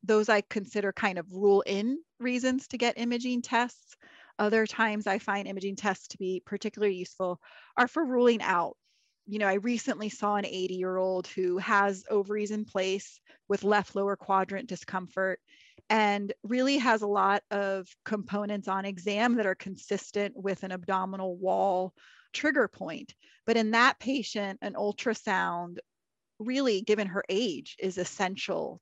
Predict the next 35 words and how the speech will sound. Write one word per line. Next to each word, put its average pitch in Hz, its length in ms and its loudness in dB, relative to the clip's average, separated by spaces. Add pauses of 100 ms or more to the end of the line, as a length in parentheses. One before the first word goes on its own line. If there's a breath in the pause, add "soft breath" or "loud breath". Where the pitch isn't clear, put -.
to 196 100 -2
rule 196 340 2
out 185 260 4
any 240 280 2
visceral 196 480 -4
pathology 170 920 -4 (140)
while 202 420 6
I 185 240 6
am 175 420 -2 (220)
planning 214 640 2
this 180 200 -6
workup 185 520 0 (140)
and 175 200 -4
treatment - 460 -4
for 190 140 -12
myofascial 170 800 -6
pain 175 340 -12 (340 soft breath)
as 185 160 -4
a 185 80 -2
rule 180 280 0
out. 151 260 -4 (420 soft breath)
So 226 220 6
in 233 140 6
the 240 80 0
world 302 240 2
of 254 80 -2
gynecology, 208 640 0
pelvic 202 400 -2
imaging 185 500 -6
is 175 140 -12
incredibly 170 720 -4 (160)
valuable, 196 640 4
I 240 140 4
think, 226 400 -6
for, 175 260 0